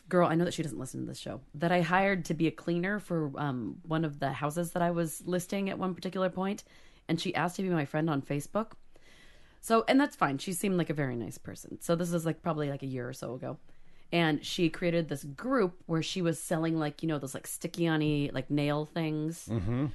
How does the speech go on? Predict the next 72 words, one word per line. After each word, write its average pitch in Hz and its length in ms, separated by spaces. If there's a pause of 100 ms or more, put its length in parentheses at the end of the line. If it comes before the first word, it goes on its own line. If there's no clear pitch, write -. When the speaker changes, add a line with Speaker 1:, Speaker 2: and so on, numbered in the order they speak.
(120)
Speaker 1:
you 156 60
can, 165 100
like, 143 160
do, 160 180 (460)
and 214 180
then, 285 240 (160)
like, 107 240
it's - 0 (100)
just - 120
Speaker 2:
Sticky-on-y 143 260
nail 123 200
things, 110 260
like 101 160
the - 80
things 135 180
that 107 100
you 113 60
got 143 140
before, 180 220
like 147 100
the - 80
press-on? 131 560
Speaker 1:
Not 277 140
the 349 80
press, - 400
yeah, 214 180
it's, 175 100
like, 226 120
kinda 214 180
like 180 140
press-on 131 260
nails. - 300
Let's 175 120
just 180 160
say 175 140
that 160 220
because - 180
I'm 135 160
never 139 160
gonna 131 120
be 127 40
able 127 120
to - 60
explain - 280
this - 140
to - 80
you. - 60 (300)
Speaker 2:
Are 101 80
they 92 80
stickers? - 600 (360)
Speaker 1:
Sure. - 480 (220)
Yes, - 260
they 135 160
are 123 80
stickers. - 560
Speaker 2:
Or 113 60
you, 107 240 (100)
do 90 80
you, 101 60
like, 87 180
glue 107 240
'em 135 100
on? 165 220 (220)
Speaker 1:
You 147 140
glue 170 320
on 160 120
the 156 80
stickers - 440
with - 80
the 127 60
press-on - 360
nails. - 240